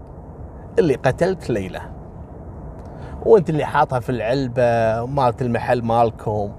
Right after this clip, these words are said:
واعتديت عليها في المحل، واحنا المحل الحين راح نخضع للطب الشرعي وراح نشيل البصمات وك-، راح يعني خلاص انتهى موضوعك، لكن احنا كذلك ندري ان انت ورا اختفاء شيخ عبيد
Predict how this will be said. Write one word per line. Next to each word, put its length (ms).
واعتديت 520
عليها 220
في 100
المحل، 800
واحنا 260
المحل 340
الحين 240
راح 220
نخضع 380
للطب 460
الشرعي 840
وراح 240
نشيل 320
البصمات 1040
وك-، 260
راح 420
يعني 240
خلاص 320
انتهى 240
موضوعك، 460
لكن 560
احنا 280
كذلك 680
ندري 760
ان 240
انت 760
ورا 380
اختفاء 880
شيخ 680
عبيد 840